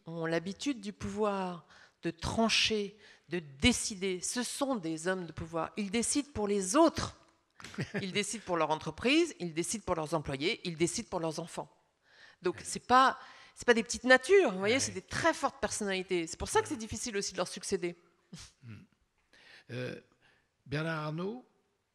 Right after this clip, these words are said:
Speaker 2: il a, il a fait le choix d'essayer de faire que les cinq enfants survivent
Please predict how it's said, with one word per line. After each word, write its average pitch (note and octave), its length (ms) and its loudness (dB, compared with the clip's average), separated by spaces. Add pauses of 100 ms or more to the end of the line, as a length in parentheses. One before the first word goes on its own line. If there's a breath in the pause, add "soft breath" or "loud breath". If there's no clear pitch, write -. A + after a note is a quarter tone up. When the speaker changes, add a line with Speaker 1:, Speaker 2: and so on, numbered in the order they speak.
(140)
Speaker 2:
il D#3+ 180 -10
a, C3+ 300 -4 (320)
il C#3 140 -8
a C#3 40 -4
fait D3+ 120 -6
le D3 80 -6
choix F#3+ 320 0
d'essayer E3+ 840 -4 (300)
de C#3+ 180 -8
faire G3 260 -4
que D3+ 120 -6
les C#3 100 0
cinq F3+ 320 -4
enfants F3+ 380 -8
survivent F3+ 680 0